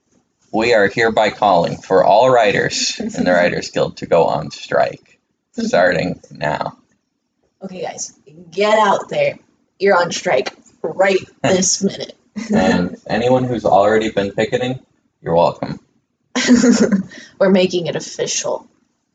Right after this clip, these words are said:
Speaker 1: That's right. Pencils down. As far as critics go, much more well received. Um, you know, and, uh, there are a few negative reviews, but, but really not very many.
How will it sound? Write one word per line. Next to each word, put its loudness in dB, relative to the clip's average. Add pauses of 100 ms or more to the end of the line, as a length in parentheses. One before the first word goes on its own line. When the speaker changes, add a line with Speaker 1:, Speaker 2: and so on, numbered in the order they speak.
(200)
Speaker 1:
That's 0
right. 0 (200)
Pencils -2
down. 0 (540)
As -2
far 2 (220)
as 0
critics -2
go, 2 (480)
much -2
more 4
well 4
received. -4
Um, 0 (1700)
you -4
know, -4 (280)
and, -12 (260)
uh, -4
there 4
are 4
a -2
few 0 (220)
negative 2
reviews, -2
but, -2 (160)
but 2
really 0
not -4
very -2
many. -8